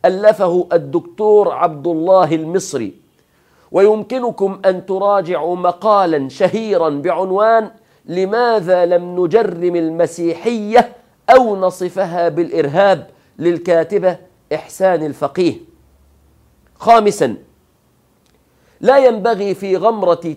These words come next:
تلك الأحداث الأليمة التي حدثت والتي تقع في كثير من الأحوال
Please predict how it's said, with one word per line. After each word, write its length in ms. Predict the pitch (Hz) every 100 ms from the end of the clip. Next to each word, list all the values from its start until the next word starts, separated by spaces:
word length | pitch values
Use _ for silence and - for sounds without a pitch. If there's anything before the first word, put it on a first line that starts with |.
| -
تلك 300 | 233 208 185
الأحداث 840 | 170 165 170 - 156 208 185 -
الأليمة 720 | 175 165 175 185 208 202 196 - _ _ _ _ _ _ -
التي 460 | 196 202 226 214 190
حدثت 760 | 185 196 160 151 120 - - _ _ _ _ _ -
والتي 680 | 175 175 196 214 208 202
تقع 520 | - - 180 202 156
في 280 | 170 175 170
كثير 560 | 170 175 170 208 190 160
من 240 | 156 165
الأحوال 720 | 165 165 170 180 208 220 226